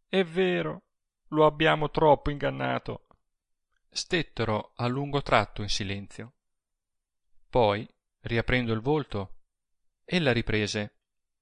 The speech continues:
"Mi rimproveri adesso? È naturale. Sì, ho ingannato un uomo che si fidava di me più che di se stesso. Sì,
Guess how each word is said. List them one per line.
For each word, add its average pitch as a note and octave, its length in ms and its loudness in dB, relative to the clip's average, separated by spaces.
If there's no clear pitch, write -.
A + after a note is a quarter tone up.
"Mi F#3+ 120 -4
rimproveri G3 600 2
adesso? D#3 640 0
È A#2+ 140 -8
naturale. G#2+ 640 -2
Sì, A#2 280 -4
ho - 80 -2
ingannato C#3+ 520 2
un C3 60 -4
uomo C#3+ 520 0
che B2 100 -4
si - 140 -4
fidava C#3 340 0
di C3 140 -4
me A#2+ 280 -6
più F3+ 180 -2
che D3+ 140 0
di D3 80 0
se D3 140 0
stesso. A#2 600 -2
Sì, A2+ 320 -8